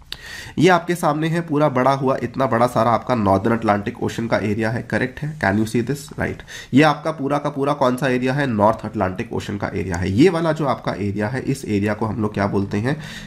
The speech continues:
जैसा कि यहाँ पे लिखा हुआ है, इसको हम लोग बोलते हैं मेडिटेरेनियन सी,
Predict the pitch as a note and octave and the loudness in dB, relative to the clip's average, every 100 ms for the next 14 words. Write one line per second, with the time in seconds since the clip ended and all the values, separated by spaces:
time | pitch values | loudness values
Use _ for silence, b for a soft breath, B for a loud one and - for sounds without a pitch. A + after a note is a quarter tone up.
0 | - G#2+ A2+ B2+ G#2 G#2 G#2 F#2+ G#2+ G#2+ | 2 2 2 2 2 2 2 0 0 0
1 | G2+ A2+ D3+ B2+ - D3 G#2 G#2 G2+ F#2 | 2 2 2 0 2 0 2 0 0 -2
2 | F2+ G2+ D3 - G2+ G2 G2 G2 G#2+ G2+ | 0 0 0 -2 0 4 4 4 2 2
3 | F2+ F#2 A2 A#2 - F2+ | 0 2 0 -2 -2 -2